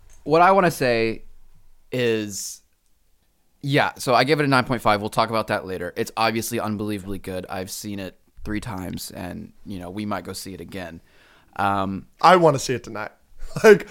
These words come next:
Speaker 1: we, yeah, I've,
Speaker 2: I
Speaker 1: I've
Speaker 2: know you don't, but you,
Speaker 1: I mean, I might.
Speaker 2: But if you do, I would love. I'll
Speaker 1: Here's the thing. Here's one, one thing I wanna say about this movie, 'cause I, I've seen it a few times, and something that popped in my head was, it is,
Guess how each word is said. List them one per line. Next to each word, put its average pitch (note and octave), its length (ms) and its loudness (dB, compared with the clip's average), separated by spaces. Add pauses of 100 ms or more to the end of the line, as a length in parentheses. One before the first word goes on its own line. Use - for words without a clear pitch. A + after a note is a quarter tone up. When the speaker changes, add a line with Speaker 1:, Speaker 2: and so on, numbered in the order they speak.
Speaker 1:
we, E3+ 200 2
yeah, F#3+ 240 6
I've, A2 240 0
Speaker 2:
I F#3+ 120 8
Speaker 1:
I've A3+ 80 8
Speaker 2:
know A3+ 140 12
you G3 200 8
don't, G3+ 420 8
but D#3 260 6
you, E3 160 -2
Speaker 1:
I D3 100 4
mean, E3+ 160 4
I E3 100 4
might. E3+ 400 4 (220)
Speaker 2:
But E3 260 6
if E3 160 4
you G#3 160 8
do, F#3 220 10
I E3+ 160 10
would D3 180 6
love. D#3 300 8
I'll - 240 4 (300)
Speaker 1:
Here's F#3 200 2
the F3 80 -4
thing. A#2 300 -2 (320)
Here's D#3 320 4
one, E3 180 2 (220)
one D3 160 4
thing C3+ 120 4
I B2+ 40 8
wanna A2+ 200 6
say A#2 120 0
about G#2+ 120 2
this G2 120 -6
movie, A#2 100 0
'cause A#2 160 -2
I, B2 120 2
I've A2+ 120 0
seen C#3+ 160 2
it B2 80 2
a A#2 60 0
few A2 160 -4
times, F#2 500 -6
and G#2+ 360 -2 (1080)
something D#3+ 240 -2
that D#3 140 4
popped C3 220 4
in B2+ 80 0
my A2+ 120 4
head G#2+ 260 0
was, F#2 520 -6 (720)
it D3+ 300 4
is, A2 720 2